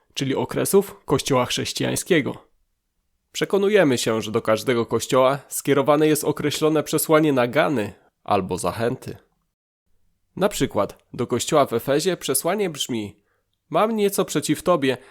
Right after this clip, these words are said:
że porzuciłeś twoją pierwszą miłość”. Dlatego kościół wzywany jest do pokuty. Objawienie dwa, werset trzy i cztery. W kościele w Smyrnie nie ma żadnej nagany, ale świadectwo brzmi:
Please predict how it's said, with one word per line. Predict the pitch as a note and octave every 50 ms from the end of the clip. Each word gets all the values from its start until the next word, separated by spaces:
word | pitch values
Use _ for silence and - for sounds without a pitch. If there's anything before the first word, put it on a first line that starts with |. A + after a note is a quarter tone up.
| - _ -
że | - C3+ C#3
porzuciłeś | - D3+ C3+ C3+ B2+ - E3+ D3+ C3+ -
twoją | - - - D3 C#3 C3 B2+
pierwszą | B2 - F#3 G3 G#3+ G#3 - - F#3 F3
miłość”. | E3+ E3+ F3 E3+ C3 G2 F2+ - - - - - _ _ _ _ _ _ _ _ _ _ _ _ _ _ _ _ _ _ _ _ -
Dlatego | B2+ A#2+ - C3+ A#2 B2 A#2+
kościół | - F3 F#3+ G3 - B3 G#3+
wzywany | F3 C3+ A#2 C#3+ B2+ B2+ A#2+ A2+ A#2 A#2
jest | A#2 A#2+ A2+
do | - B2
pokuty. | - - D3 - G3 F#3+ F#3+ - A2 G#2 G#2+ _ _ _ _ _ -
Objawienie | - A2 A2 B2 A2+ G#2+ B2 A#2+ A2+ A2 A2
dwa, | G#2 F#2+ - - A2 A2+ B2+ D3 - _ _ _ _ _ _ _ -
werset | - A#2+ A2 A2 - - G#2+ - _ _ -
trzy | - - D#3 G3 C4+ - _ _ -
i | - -
cztery. | - - - B2 G#2 F#2+ G2 F#2 F#2+ _ _ _ _ _ _ _ _ _ _ _ _ _ _ _ _ _ _ _ _ _ _ _ _ _ _
W | - -
kościele | - B2 A2+ - - - G3 A3+ G3+
w | - -
Smyrnie | - - D#3+ G3+ A3 F#3 C3+ A#2+ G2+ G2+ - _ _ _
nie | - A2 B2 B2
ma | A#2+ A2+ A2+
żadnej | - - A#2 A2 A2+ A#2+ A#2+
nagany, | A#2 A2+ A2+ G#2+ A#2 A#2+ C3 C#3 C#3+ C#3+ - - - - _ -
ale | - A2 A#2+ A2+
świadectwo | - - C#3 - F#3+ F#3+ - - - F#3+ F3+
brzmi: | D#3 C3+ C3 - C#3 C#3 C#3+ C3 A2+ F#2+ -